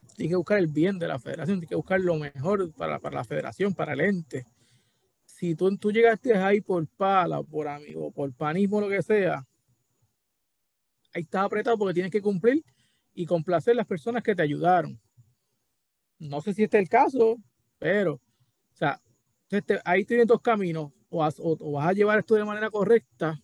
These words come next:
para tratar de, de seguir esto adelante y, y seguir un curso, o vas a tener que, si quieres llegar a esa meta, pero tienes que pararte aquí, porque tienes que ayudar a fulano, tienes que desviarte aquí porque fulano, entonces,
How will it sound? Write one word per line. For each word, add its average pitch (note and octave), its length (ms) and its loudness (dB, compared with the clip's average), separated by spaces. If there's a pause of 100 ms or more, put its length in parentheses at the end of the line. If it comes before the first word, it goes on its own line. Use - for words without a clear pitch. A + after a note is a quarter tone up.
(100)
para D3 260 -2
tratar D3 300 -4 (100)
de, F3 240 0
de F3+ 140 -2
seguir F3+ 220 -4
esto G3+ 180 -4
adelante F#3 400 -2
y, F3+ 80 -8 (640)
y - 40 -20
seguir D#3+ 220 0
un G3+ 120 0
curso, G#3+ 420 -4 (500)
o C4 240 4 (920)
vas D#3+ 140 -2
a - 40 0
tener G3 140 -2
que, G3+ 260 2 (320)
si F3+ 120 -14 (200)
quieres A3 220 6
llegar B3 240 2
a A#3 40 2
esa B3 140 -2
meta, C4+ 300 -2
pero G#3+ 180 2
tienes F#3 140 -2
que - 120 -4
pararte G3+ 320 -6
aquí, B3 180 -8
porque A#3 140 -6
tienes E3 140 -6
que - 80 -4
ayudar F3 200 -2
a D#3 60 -4
fulano, D#3 340 -8
tienes F3 180 -4
que G3 40 2
desviarte G3 340 -2
aquí G#3+ 160 -4
porque F#3+ 320 -6 (160)
fulano, F3+ 440 -4 (220)
entonces, G#3+ 360 0